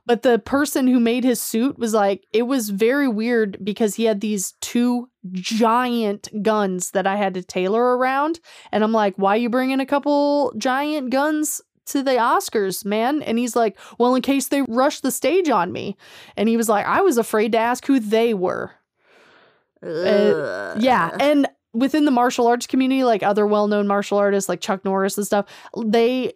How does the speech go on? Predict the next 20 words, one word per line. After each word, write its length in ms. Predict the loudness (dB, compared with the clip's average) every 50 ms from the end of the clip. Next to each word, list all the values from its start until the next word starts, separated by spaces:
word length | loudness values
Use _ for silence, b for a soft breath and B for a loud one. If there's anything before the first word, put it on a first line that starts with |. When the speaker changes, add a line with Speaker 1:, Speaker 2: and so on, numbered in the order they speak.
| _
Speaker 1:
consider 380 | -2 -2 0 0 0 0 2 2
him 120 | 2 0
a 60 | 0 2
laughing 440 | 0 0 0 -2 -4 -2 -2 -2 -2
stock 400 | -2 0 0 2 2 0 -2 -2 -4
because 400 | -4 -4 -2 0 0 0 0 0
he 140 | 0 0
is 100 | 0 0
constantly 640 | 0 -2 0 0 0 0 -2 -2 -2 -2 -2 -2 -2
armed. 500 | -2 0 0 0 0 0 0 -2 -2 -4 B B B B B B B B 0
And 100 | 2 4
they're 140 | 4 4 4
like, 240 | 4 2 2 0 0
"If 200 | 0 -2 0 0
you're 160 | 0 2 2
that 260 | 2 2 2 2 2
good 140 | 2 2 2
at 80 | 2 2
martial 380 | 2 2 0 0 0 -2 0
arts, 560 | 0 0 0 0 0 -2 -4 -8 -10 -10 -12